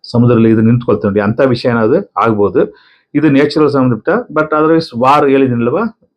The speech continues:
ಏ, ಒಬ್ರದ್ದು ಕಂಟ್ರಿ ಮೇಲೆ ಒಬ್ರು ದಾಳಿ ಮಾಡೋದು ವಿಷಯ ನಡೆಯೋಕ್ಕೆ ಚಾನ್ಸಸ್ ತುಂಬ ದಾ-, ಜಾಸ್ತಿ ಕಂಡು ಬರ್ತದೆ. ಅದೇ ಥರ ಇದು ಭೂಕಂಪ ಇರ್ತಲ್ವ, ಅದು ನಡೆಯೋಕ್ಕೆ ಚಾನ್ಸಸ್ ಇದೆಯೇ. ಆ,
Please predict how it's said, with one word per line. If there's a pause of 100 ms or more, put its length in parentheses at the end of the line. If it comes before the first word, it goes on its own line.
(120)
ಏ,
ಒಬ್ರದ್ದು
ಕಂಟ್ರಿ
ಮೇಲೆ
ಒಬ್ರು
ದಾಳಿ
ಮಾಡೋದು
ವಿಷಯ
ನಡೆಯೋಕ್ಕೆ
ಚಾನ್ಸಸ್ (360)
ತುಂಬ (680)
ದಾ-,
ಜಾಸ್ತಿ
ಕಂಡು
ಬರ್ತದೆ. (160)
ಅದೇ
ಥರ (680)
ಇದು
ಭೂಕಂಪ
ಇರ್ತಲ್ವ, (440)
ಅದು
ನಡೆಯೋಕ್ಕೆ
ಚಾನ್ಸಸ್
ಇದೆಯೇ. (440)
ಆ,